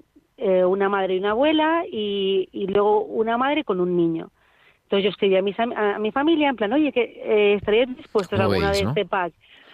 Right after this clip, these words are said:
Speaker 1: Sí, y, y todo el mundo estaba trabajando, nadie me contestaba, y yo digo, "Bueno, pues ya está".
Speaker 2: <laughs>
Speaker 1: Eh, eh,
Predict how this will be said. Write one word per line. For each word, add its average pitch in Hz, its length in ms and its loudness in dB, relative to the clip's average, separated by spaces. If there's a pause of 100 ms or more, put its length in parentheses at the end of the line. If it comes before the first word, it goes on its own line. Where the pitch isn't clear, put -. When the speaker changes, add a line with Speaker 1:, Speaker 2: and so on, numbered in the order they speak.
(300)
Speaker 1:
Sí, 208 300 0
y, 277 380 2
y 269 40 0
todo 277 120 0
el 302 60 -2
mundo 311 120 -4
estaba 311 240 -2
trabajando, 339 460 -2
nadie 311 180 0
me 311 100 -4
contestaba, 339 640 -2
y 294 80 -4
yo 269 100 0
digo, 254 180 0
"Bueno, 247 200 0
pues 262 160 0
ya 269 80 0
está". 196 280 -4 (100)
Speaker 2:
<laughs> - 0 - (600)
Speaker 1:
Eh, - 60 0
eh, - 240 2